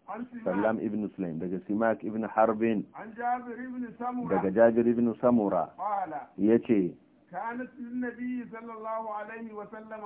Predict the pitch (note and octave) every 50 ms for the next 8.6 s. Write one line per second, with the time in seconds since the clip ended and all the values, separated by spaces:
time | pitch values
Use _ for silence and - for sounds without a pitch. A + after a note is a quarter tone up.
0 | G3 - - A#3 A#3 A#3 A#3+ A#3 A3 A3 - A3+ A3 A3 G#3+ G3+ F#3 F3+ F3 D#3+
1 | - F#2+ G2 G2 A2+ A#2 A#2 B2 A#2+ A#2 A2+ - B2 A#2+ A#2+ A#2 A2+ A2+ A#2 A#2
2 | A#2 A#2 G#2+ F#2+ A#2+ A#2 A#2+ A#2 A2+ G#2+ - - A#2 A#2+ A#2 A2+ A2 A2 A2+ A#2
3 | A#2 - B2+ A#2+ - A#2+ G#2+ G2+ - - A#2+ A#2 A#2 A#2 A#2+ A#2+ A#2+ G#2+ G#2 G2+
4 | F#2+ F#2+ - A2 G#2 A#2+ A#2 A2 A#2 A#2 A2 A2+ A#2 A#2 G#2 G#2 G2 G2 A2 A2
5 | A2+ G#2+ A2+ A2+ A2+ A#2 A#2 A#2 A2+ G2+ E3 E3+ E3+ D#3+ F#3 G3+ A#3+ B3+ B3 A#3+
6 | A#3 G#3+ A#3+ B3 B3 A#3 A#3 A#3+ B3 B3 A#3 G#3+ G#3+ F#3 F3 D#3+ D#3 D3+ A2+ A#2
7 | A#2 A2 G#2 F#2+ G2 A2+ A2+ A#2 A2+ F#2+ G#2 - F#2+ G2 - - F#2 F2 - -
8 | G2+ G2 G2 G2+ G2 F#2+ F#2+ - - D2+ C#2+